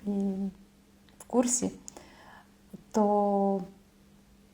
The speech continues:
то навіть я спочатку подумала: "Ой, стрьомненько, ой, не хочу, не хочу, щоб було стрьомненько друзям". А потім думаю: "Так, <laughs> читаємо це, е, точно не завадить,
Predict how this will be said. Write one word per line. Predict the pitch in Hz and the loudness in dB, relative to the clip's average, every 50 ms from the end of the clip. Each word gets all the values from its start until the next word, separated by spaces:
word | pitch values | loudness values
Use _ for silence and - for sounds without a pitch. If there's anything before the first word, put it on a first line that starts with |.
| - - - - - - - - | -20 -20 -20 -20 -20 -20 -20 -4
то | - 220 214 | 0 2 2
навіть | 208 208 208 208 220 240 254 254 247 247 247 - - | 4 4 4 4 6 6 6 6 4 2 0 -4 0
я | 202 226 233 | 2 2 2
спочатку | - - 240 240 - - | 2 2 0 0 0 -2
подумала: | 220 185 233 220 220 214 - | 0 4 4 4 4 4 6
"Ой, | - 285 294 247 | 8 8 8 8
стрьомненько, | - - - - 240 233 254 262 254 247 240 240 240 - 220 220 233 254 | 6 2 2 4 6 8 8 10 10 10 10 8 6 4 2 4 6 8
ой, | 247 240 | 8 10
не | 240 240 240 240 | 8 8 8 6
хочу, | 240 - 269 277 269 - - 233 | 6 6 6 4 4 4 2 2
не | 226 233 | 2 4
хочу, | - 277 262 262 233 | 4 4 4 4 4
щоб | - 247 233 - | 4 4 4 4
було | 214 220 220 240 240 | 4 4 6 6 4
стрьомненько | - - - 262 262 247 240 233 226 226 233 214 | 6 8 8 8 10 10 8 6 6 4 4 4
друзям". | 190 208 240 247 233 240 220 214 - - - - - - - - - - | 6 6 6 6 6 6 4 2 -2 -6 -12 -16 -16 -18 -18 -18 -10 2
А | - 208 | 4 6
потім | 196 254 294 294 349 330 | 6 6 6 6 4 4
думаю: | 302 320 294 294 285 269 262 254 247 240 240 226 220 226 - - - - - - - | 4 6 6 6 8 8 8 8 6 6 4 2 -2 -6 -10 -16 -20 -20 -20 2 4
"Так, | - 175 170 - - - - - - - - | 4 4 4 2 -4 0 4 4 4 4 10
<laughs> | - 285 254 - - - | 10 10 10 10 6 4
читаємо | - 320 294 - - 233 247 247 240 220 220 214 208 202 208 | 4 4 6 10 12 12 12 12 12 12 12 8 6 6 4
це, | 202 - - 214 220 254 262 262 - - - - 240 - - | 4 6 8 8 10 8 8 4 -2 -8 -12 -12 -12 -10 0
е, | - 226 220 214 214 208 196 196 196 | 4 4 6 6 6 4 4 4 6
точно | 208 208 214 - - 233 202 | 6 6 6 6 6 6 6
не | 196 190 | 6 6
завадить, | 185 190 175 170 190 220 233 208 202 196 202 - | 6 4 4 6 8 6 8 6 4 0 -2 -4